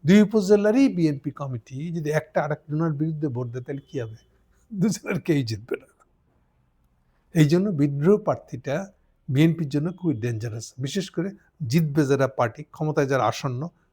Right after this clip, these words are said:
এক বা দুই নম্বর পার্টি যারা, তাদের বেলায় বিদ্রোহী প্রার্থী হওয়াটা সাংঘাতিক। বা বিদ্রোহী প্রার্থী হলে তারা যেটা হারে, দুইটা প্রার্থীর কেউই জিতবে না, থার্ড যে লোকটা সে জিতে যাবে।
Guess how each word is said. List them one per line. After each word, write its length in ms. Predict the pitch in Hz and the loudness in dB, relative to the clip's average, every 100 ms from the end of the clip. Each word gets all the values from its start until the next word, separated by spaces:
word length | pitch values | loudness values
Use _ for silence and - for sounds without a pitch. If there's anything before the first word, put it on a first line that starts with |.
| _ _ | _ _
এক 200 | 165 - 123 | -2 -2 -4
বা 80 | |
দুই 200 | 117 135 | -2 0
নম্বর 280 | 147 139 135 | 0 -2 -6
পার্টি 280 | 113 117 113 | -4 -4 -4
যারা, 240 | 117 117 175 _ _ _ _ _ _ _ _ _ _ | -4 -4 -6 _ _ _ _ _ _ _ _ _ _
তাদের 300 | - 175 220 | 6 8 6
বেলায় 360 | 156 131 123 156 | 4 -4 -6 -4
বিদ্রোহী 420 | 131 143 170 196 | -4 0 2 2
প্রার্থী 340 | 180 131 - | 0 -2 -4
হওয়াটা 340 | 135 143 139 185 | -6 -6 -10 -12
সাংঘাতিক। 500 | - - 143 120 - _ _ _ | -18 -14 -12 -12 -16 _ _ _
বা 100 | 156 | -6
বিদ্রোহী 580 | 131 143 - 139 143 190 | -6 -8 -4 0 4 6
প্রার্থী 300 | 185 185 190 | 4 0 0
হলে 140 | 185 | 0
তারা 240 | 190 170 160 | 0 -2 -2
যেটা 240 | 151 143 | -4 -8
হারে, 380 | - 120 131 123 - _ _ _ _ _ _ _ _ _ | -2 0 2 0 -6 _ _ _ _ _ _ _ _ _
দুইটা 280 | 143 208 214 | 6 6 6
প্রার্থীর 600 | 240 190 170 - 202 214 _ _ | 6 6 4 2 -4 -4 _ _
কেউই 240 | 214 220 135 | 6 6 4
জিতবে 280 | 113 - | -4 -8
না, 120 | 120 113 _ - | -16 -18 _ -2
থার্ড 300 | - 202 208 - | 6 6 4 -2
যে 80 | 151 | 0
লোকটা 320 | 139 135 160 | 0 -2 -10
সে 180 | - 131 | -8 -8
জিতে 280 | 113 104 | -8 -12
যাবে। 340 | 101 101 110 | -16 -20 -20